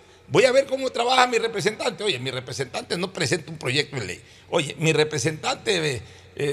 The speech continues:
está dedicado a cosas que no nos interesan, no se preocupa de la seguridad, no se preocupa de nada, anda despreocupado de que si plagió o no la fiscal.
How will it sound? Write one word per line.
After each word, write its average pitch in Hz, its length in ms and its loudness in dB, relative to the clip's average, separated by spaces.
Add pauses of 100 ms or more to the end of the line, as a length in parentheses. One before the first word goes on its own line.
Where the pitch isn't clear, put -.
está 185 180 2
dedicado 170 680 4
a - 320 -8
cosas 175 240 0
que 160 100 -2
no 160 140 0
nos 160 160 0
interesan, 147 520 0
no 143 80 -4
se 160 80 -2
preocupa 147 380 -2
de 151 60 4
la 143 80 2
seguridad, 120 420 2
no 139 100 -2
se 135 120 -8
preocupa - 840 -2
de 131 60 -6
nada, 147 320 4
anda 156 140 0
despreocupado 147 540 0
de 151 80 -2
que 143 80 -8
si 135 100 -8
plagió 120 400 -2
o 147 140 4
no 147 140 0
la 147 100 2
fiscal. 135 420 0